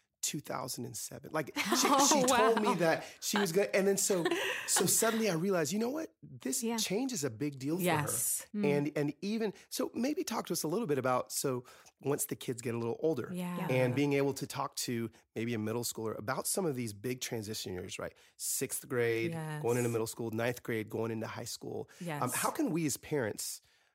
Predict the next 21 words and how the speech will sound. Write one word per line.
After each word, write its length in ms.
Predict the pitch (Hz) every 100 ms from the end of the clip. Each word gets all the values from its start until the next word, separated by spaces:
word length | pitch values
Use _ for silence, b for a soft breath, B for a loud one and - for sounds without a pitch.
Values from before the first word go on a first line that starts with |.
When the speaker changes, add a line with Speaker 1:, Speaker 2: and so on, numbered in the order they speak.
| _
Speaker 1:
really 220 | 185 285
be 220 | 160 127 160
there 160 | 117
for 160 | - 98
them 200 | 92 92
during 240 | 104 98
those 220 | - - -
anxious 320 | - - -
times? 160 | 175 175
Speaker 2:
Yeah, 340 | 185 185 156 -
well, 300 | 185 165 151
you 200 | 165 180
hit 200 | 196 208
the 80 | 202
nail 180 | 165 170
on 140 | 202
the 80 | 214
head 440 | 185 151 147 147
when 300 | 151 156 151
you 480 | 147 156 151 151 147 - _ _ _ _
said, 520 | - - 151 151 147